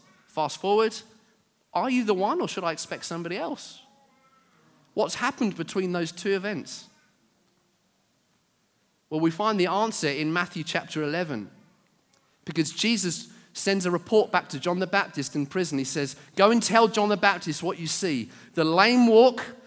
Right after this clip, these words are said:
the blind see. Blessed is the one who is not offended by me." Jesus is saying to John, "John, you got offended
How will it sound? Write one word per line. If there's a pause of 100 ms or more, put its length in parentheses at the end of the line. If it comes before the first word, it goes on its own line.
(200)
the
blind
see. (840)
Blessed
is
the
one (300)
who
is
not
offended
by
me." (4000)
Jesus
is
saying
to
John, (840)
"John,
you
got
offended